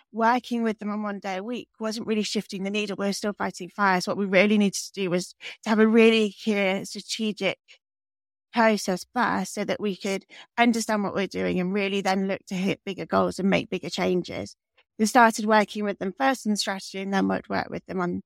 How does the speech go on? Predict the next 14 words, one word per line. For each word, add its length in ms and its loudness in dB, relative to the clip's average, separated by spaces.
continue 360 2
to 140 -2
work 160 4
with 100 -4
them 140 -2
on 60 -2
that 160 -4
sort 140 -8
of 60 -16
part-time 440 -2
C 140 0
M 140 2
O-ing 400 0
part. 320 0